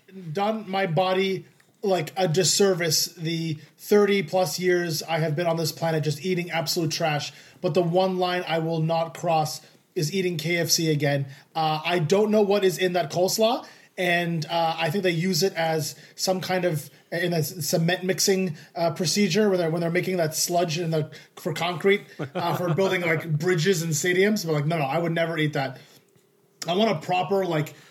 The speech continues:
macaroni salad, a potato salad, like a, like a, like a coleslaw with, like, a, like, like, lots of mayo. Like, that's the integral binding substance. Um, vinegar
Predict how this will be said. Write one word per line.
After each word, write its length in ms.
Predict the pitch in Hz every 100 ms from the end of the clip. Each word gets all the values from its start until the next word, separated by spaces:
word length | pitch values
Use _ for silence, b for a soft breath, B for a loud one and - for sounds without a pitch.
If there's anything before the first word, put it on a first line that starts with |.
| b -
macaroni 560 | 156 180 180 185 180
salad, 400 | 151 190 160 143
a 80 | 135
potato 360 | 135 147 180 175
salad, 440 | - 165 147 139
like 100 | 143
a, 240 | 151 139 B B 151
like 120 | 151
a, 220 | 151 156 160
like 100 | 151
a 60 |
coleslaw 520 | 151 190 190 - 180
with, 120 | 165 151
like, 140 | 151
a, 200 | 147 151
like, 120 | 156 - - -
like, 180 | 156 147
lots 680 | 139 156 175 - 160 - -
of 100 | 190
mayo. 460 | 165 160 156 131 120 b b
Like, 200 | 156 151
that's 300 | 180 175 -
the 320 | - 180 165 B B -
integral 640 | 180 - 196 185 190 185
binding 640 | 151 156 175 190 180 180 165
substance. 720 | 165 151 - 131 120 - - b b b b - 151
Um, 540 | 143 143 143 139 139 B 156
vinegar 640 | 151 233 254 262 320 -